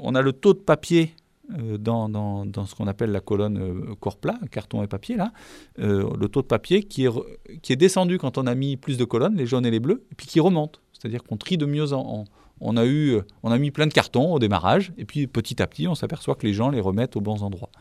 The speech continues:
Voilà, et puis on, là, on a d'autres indicateurs sur cet appel à projet. C'est le nombre de conteneurs levés par semaine. Et là, on, on est en, en tendance à, à baisser ce nombre. C'est-à-dire qu'on a mis plus de conteneurs sur le territoire, mais petit à petit, on ne va lever que ceux qui sont pleins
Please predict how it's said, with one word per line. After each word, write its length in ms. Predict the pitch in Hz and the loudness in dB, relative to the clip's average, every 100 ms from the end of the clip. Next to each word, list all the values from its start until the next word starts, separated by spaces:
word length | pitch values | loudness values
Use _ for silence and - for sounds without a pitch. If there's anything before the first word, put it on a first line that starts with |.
| - - - - - | -20 -20 -20 -20 -12
Voilà, 200 | - 160 | -2 0
et 60 | 214 | 0
puis 300 | - 175 156 | -2 -2 -2
on, 160 | - 113 | -2 -2
là, 220 | 113 156 | 0 2
on 80 | 190 | 4
a 100 | 139 | 2
d'autres 280 | 113 156 151 | 2 2 4
indicateurs 480 | 147 143 131 - 139 | 0 0 -2 -2 -4
sur 160 | - | -4
cet 160 | - 110 | -4 -2
appel 220 | 104 117 | 0 0
à 40 | 104 | 0
projet. 420 | - 104 131 247 - _ _ _ _ _ _ _ - | -2 -2 -2 -4 -8 _ _ _ _ _ _ _ -12
C'est 180 | - 143 | -2 2
le 80 | 135 | 2
nombre 240 | 151 165 | 2 2
de 60 | 147 | 0
conteneurs 440 | 151 131 151 139 | 0 -2 0 2
levés 240 | 135 147 | 2 2
par 180 | 156 139 | 2 -2
semaine. 400 | - 113 131 226 90 _ _ _ - | -2 -2 0 -2 -6 _ _ _ -6
Et 140 | 110 | 0
là, 200 | 139 175 | 2 2
on, 140 | 120 120 | 0 -2
on 180 | 110 120 | -2 0
est 140 | 143 | 2
en, 460 | 120 107 117 - - - | 2 0 -4 -12 -18 -20
en 160 | - 107 | -10 -6
tendance 460 | - 131 147 208 - | -2 0 2 2 2
à, 180 | 120 117 | 2 2
à 200 | - 110 | 0 2
baisser 300 | 160 - 208 | 4 4 2
ce 140 | 196 | 2
nombre. 280 | 165 139 131 | 2 0 -2
C'est-à-dire 240 | - 107 - | -6 -6 -2
qu'on 80 | |
a 80 | 110 | 0
mis 120 | 117 | 0
plus 200 | 117 196 | -2 -2
de 80 | 165 | 0
conteneurs 340 | 151 143 151 131 | -2 -4 -6 -6
sur 140 | - | -6
le 60 | 113 | -4
territoire, 460 | 117 117 180 220 175 | -2 0 2 2 2
mais 180 | 160 | 0
petit 480 | 185 - 156 170 160 | -4 -2 -2 0 0
à 60 | 143 | 0
petit, 340 | - 202 233 - _ - | 0 -2 -2 -6 _ -10
on 100 | 135 | -2
ne 100 | 131 | 0
va 140 | 131 147 | 4 4
lever 280 | 143 151 208 | 4 4 2
que 100 | 170 | 0
ceux 140 | 180 | -2
qui 160 | 160 160 | -2 -4
sont 180 | 165 | -4
pleins 240 | 160 135 | -4 -4